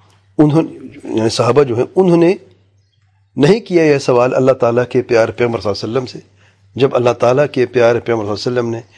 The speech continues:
اس آیت کو پڑھ کے سنایا، "الرحمن علی العرش استوى"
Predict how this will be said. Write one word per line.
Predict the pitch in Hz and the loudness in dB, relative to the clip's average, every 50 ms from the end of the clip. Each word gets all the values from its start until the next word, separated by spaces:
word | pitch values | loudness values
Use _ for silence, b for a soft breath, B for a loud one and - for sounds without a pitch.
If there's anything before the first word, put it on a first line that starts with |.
| b b b b b | b b b b b
اس | - - - - | -18 -14 -8 -4
آیت | 143 131 131 - | -2 -2 -2 -4
کو | - 113 | -6 -10
پڑھ | - 110 107 104 | -8 -8 -10 -8
کے | - 110 | -10 -10
سنایا، | 101 - 110 101 101 107 113 120 117 - _ _ _ _ _ _ _ _ _ _ _ _ _ _ _ _ _ _ _ _ _ _ _ _ _ _ _ _ _ _ _ _ _ _ _ _ | -10 -10 -8 -8 -6 -4 -6 -6 -8 -10 _ _ _ _ _ _ _ _ _ _ _ _ _ _ _ _ _ _ _ _ _ _ _ _ _ _ _ _ _ _ _ _ _ _ _ _
"الرحمن | 117 117 117 110 - - 120 127 131 120 110 92 | -8 -6 -6 -6 -6 -4 -4 -2 -2 -2 -2 -4
علی | 98 110 | -4 -6
العرش | 101 90 98 98 - - | -6 -6 -8 -8 -10 -12
استوى" | - - - - 90 | -14 -16 -16 -16 -16